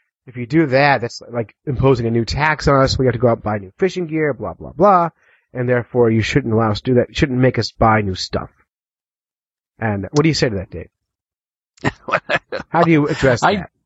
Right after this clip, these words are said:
Speaker 2: I, how do you address that? I mean, I have a, a, at least one tackle box completely full of lead jigs from the
Speaker 1: Mm-hmm.
Speaker 2: past. Um,
Speaker 1: So you're just gonna dump
Speaker 2: and
Speaker 1: them in the lake and buy new stuff?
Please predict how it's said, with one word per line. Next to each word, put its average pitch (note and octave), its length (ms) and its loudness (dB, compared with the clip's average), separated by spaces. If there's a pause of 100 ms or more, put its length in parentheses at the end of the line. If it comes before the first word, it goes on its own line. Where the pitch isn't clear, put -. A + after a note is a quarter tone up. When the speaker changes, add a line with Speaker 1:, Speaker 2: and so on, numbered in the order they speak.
(640)
Speaker 2:
I, C3+ 160 -2
how E3+ 220 0
do C#3+ 380 -2
you C#3 460 2
address G2 420 -2
that? C#2 280 -6
I G#2+ 60 -2
mean, A2+ 160 2
I C3 200 0
have G2 560 0
a, F2+ 420 -10 (300)
a, F2 200 -10 (760)
at B2 160 2
least C3 280 4
one G2+ 280 2
tackle F2 340 -4
box D2 320 -2
completely F2+ 460 -4
full F2+ 280 -4
of E2 80 -10
lead E2 400 -8 (200)
jigs D#2+ 440 -8
from D#2+ 220 -10
the E2 80 -12
Speaker 1:
Mm-hmm. - 220 -4
Speaker 2:
past. A#2 320 -8 (640)
Um, F2+ 680 2
Speaker 1:
So - 80 0
you're C#3 100 4
just C#3 180 0
gonna B2 260 2
dump B2 160 0
Speaker 2:
and F#2+ 80 -6
Speaker 1:
them B2 60 0
in A#2+ 60 2
the A#2+ 80 4
lake A#2 320 2
and G#2+ 100 -10
buy A#2 160 2
new A#2 240 2
stuff? D3+ 300 -6